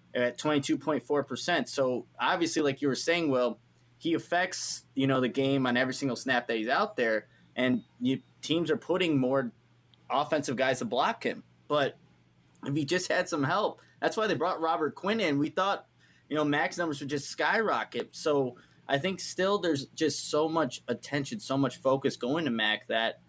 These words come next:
and if you have a stale defensive coordinator like Chuck Pagano was, as, as we come to, come to know as the season pro-, pro-, you know, just progressed, I think you, that's why we kinda saw a little bit of a dip in his production, because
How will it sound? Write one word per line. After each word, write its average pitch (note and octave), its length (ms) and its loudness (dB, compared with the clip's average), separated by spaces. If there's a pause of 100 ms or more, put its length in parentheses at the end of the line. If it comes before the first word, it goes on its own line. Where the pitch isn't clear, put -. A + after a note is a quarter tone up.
(120)
and C#3 140 2
if C#3 80 -2
you D3+ 100 2
have D#3 220 2
a C#3+ 80 0
stale D3 800 0 (320)
defensive D3 400 -2
coordinator D3 380 2
like A#2+ 180 0
Chuck D3 220 -2
Pagano C#3 400 2
was, C3+ 360 0
as, A2+ 140 -8 (100)
as B2+ 200 2
we B2 80 -2
come C#3+ 320 0
to, B2+ 260 0 (240)
come D#3 160 2
to C3+ 100 2
know C3 460 2 (260)
as B2 180 0
the A#2+ 40 -4
season C3+ 340 0
pro-, B2 220 -2 (140)
pro-, C3+ 260 -2
you A#2+ 140 2
know, A2 120 0
just A#2+ 220 -6
progressed, A#2+ 580 0 (560)
I B2+ 120 2
think D#3+ 260 -2
you, D#3 80 -2
that's C#3 260 0
why C#3+ 180 2
we C3 80 -4
kinda C#3 220 0
saw C3+ 220 0
a - 20 4
little B2+ 220 2
bit C3 120 2
of A#2 80 0
a A2+ 40 0
dip B2 380 -2
in A#2+ 80 0
his B2 180 -2
production, A2 540 -2
because A2+ 480 0